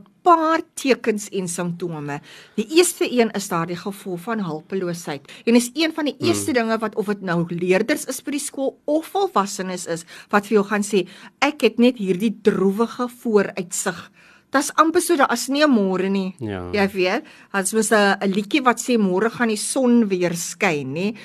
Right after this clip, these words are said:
Speaker 1: So, d-, dit bestaan nie vir daardie persoon nie. Niks sal ooit beter raak vir daardie persoon nie, en dit voel net asof die situasie nie gaan verbeter nie.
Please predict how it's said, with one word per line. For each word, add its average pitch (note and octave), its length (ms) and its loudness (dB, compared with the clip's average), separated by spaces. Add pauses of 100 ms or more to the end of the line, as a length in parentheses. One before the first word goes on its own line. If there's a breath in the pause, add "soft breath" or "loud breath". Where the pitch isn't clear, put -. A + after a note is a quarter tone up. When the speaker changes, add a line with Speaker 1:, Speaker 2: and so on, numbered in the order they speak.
(120 loud breath)
Speaker 1:
So, A#3 300 4 (260 loud breath)
d-, F3 240 -6
dit C4 160 0
bestaan C#4 720 2
nie G#3+ 120 4
vir G3+ 180 -6
daardie F3 360 -2
persoon F3+ 520 -4
nie. D#3+ 140 -4 (240 soft breath)
Niks A#3 380 6
sal C#4+ 260 -2
ooit D4 420 0
beter G3+ 400 2
raak F#3+ 340 -2
vir A3 120 -6
daardie F#3 300 0
persoon A#3+ 340 -2
nie, A#3 80 2
en G3+ 60 2
dit F#3+ 140 -2 (220)
voel D#4 260 2
net B3+ 200 2
asof G3+ 280 -2
die G3+ 100 -4
situasie F#3+ 760 -4 (240 loud breath)
nie G3 160 4
gaan F#3+ 300 -2
verbeter E3+ 640 -2
nie. D#3+ 180 -2